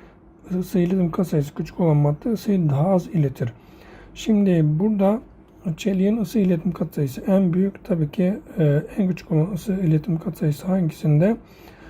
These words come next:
Havanın ısı iletim katsayısı da en düşük. Yani bu en büyük arkadaşlar, ısı iletim katsayısından büyüğe sahip. Bu da en küçük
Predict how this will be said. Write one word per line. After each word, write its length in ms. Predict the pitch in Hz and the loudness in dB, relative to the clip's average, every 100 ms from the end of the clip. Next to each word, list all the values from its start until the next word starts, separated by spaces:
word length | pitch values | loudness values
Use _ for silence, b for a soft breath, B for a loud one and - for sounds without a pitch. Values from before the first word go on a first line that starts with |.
| B - | B -20
Havanın 680 | - - 175 175 175 170 165 - | -16 -4 2 4 4 4 -2 -10
ısı 160 | - 196 | -12 -6
iletim 320 | 151 143 - | -4 -6 -10
katsayısı 420 | - 180 - 151 | -10 -8 -6 -4
da 100 | 240 | 0
en 180 | 240 180 | 2 2
düşük. 200 | 143 - - B B B B - | 0 -6 -18 B B B B -2
Yani 300 | 185 151 147 | 2 4 4
bu 140 | 156 220 - | 2 -2 -2
en 380 | 196 185 156 139 | 2 2 2 0
büyük 240 | 160 175 165 - - - - 156 | 0 0 -2 -18 -20 -20 -12 -4
arkadaşlar, 560 | 135 - 139 143 202 214 - B B B B B - - - - | -4 -4 -10 -4 -2 -2 -8 B B B B B -20 -20 -20 -18
ısı 180 | - 170 | -2 2
iletim 320 | 147 143 175 | 2 0 -4
katsayısından 760 | 151 151 151 135 143 135 139 | -6 -6 -8 -4 -4 -2 -4
büyüğe 320 | 196 170 151 131 | -4 -2 -2 -4
sahip. 380 | - 151 175 - - | -2 0 2 0 -2
Bu 60 | |
da 140 | 185 - - - | -2 -2 -6 0
en 200 | 180 175 | 0 0
küçük 520 | - - 160 - | -6 -10 -10 -10